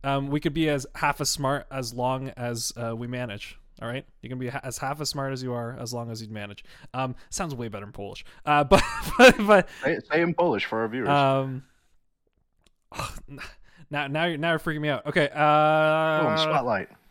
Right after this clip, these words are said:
Speaker 1: Uh, mo-, mogły, oh my goodness, I, I don't know. <laughs> Mogły,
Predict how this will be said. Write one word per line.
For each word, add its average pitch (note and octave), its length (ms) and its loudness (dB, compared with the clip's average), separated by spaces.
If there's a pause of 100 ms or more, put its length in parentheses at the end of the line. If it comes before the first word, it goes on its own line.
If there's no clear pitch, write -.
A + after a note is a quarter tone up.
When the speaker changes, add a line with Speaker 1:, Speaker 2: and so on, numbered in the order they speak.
(920)
Speaker 1:
Uh, E2+ 360 -8 (2000)
mo-, C#3+ 240 -6 (680)
mogły, D#3 380 0 (300)
oh D#3+ 80 -6
my D3 120 0
goodness, B2 280 -8
I, B2+ 200 -6
I B2+ 80 -6
don't C#3+ 100 -4
know. C#3+ 80 -2 (280)
<laughs> C6+ 280 -4
Mogły, A#3+ 360 6